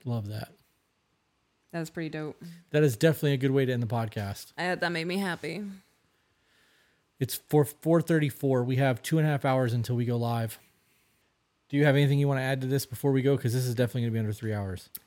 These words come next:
Speaker 2: I appreciate the support, guys. It's absolutely insane how much we've grown in almost four months. And we have almost three hundred people in the Discord.
Speaker 1: Yep.
Speaker 2: That's crazy.
Speaker 1: I have over four hundred people in,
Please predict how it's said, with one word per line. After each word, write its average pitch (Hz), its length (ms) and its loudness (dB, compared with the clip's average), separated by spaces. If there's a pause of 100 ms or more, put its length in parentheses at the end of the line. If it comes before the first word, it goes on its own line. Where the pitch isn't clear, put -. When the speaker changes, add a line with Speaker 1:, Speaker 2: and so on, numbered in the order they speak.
(100)
Speaker 2:
I 202 80 4
appreciate 254 500 -2
the 202 80 -4
support, 160 380 -8
guys. 151 460 -8 (840)
It's 185 160 -4
absolutely 185 360 0
insane 170 380 -2
how 180 120 -2
much 165 180 -4
we've 160 160 -6
grown 156 220 -4
in 151 100 -4
almost 151 240 -6
four 151 160 -8
months. 147 480 -10 (360)
And 190 80 -8
we 190 80 0
have 185 100 -2
almost 180 320 -4
three 175 180 -2
hundred 180 260 -2
people 165 240 -4
in 156 80 -6
the 156 40 -6
Discord. 156 540 -10 (120)
Speaker 1:
Yep. 101 200 -10 (360)
Speaker 2:
That's 180 180 -10
crazy. 165 880 -8
Speaker 1:
I 127 40 -4
have 120 100 0
over 120 200 -2
four 131 280 -4
hundred 123 180 -4
people 113 300 -6
in, 107 180 -4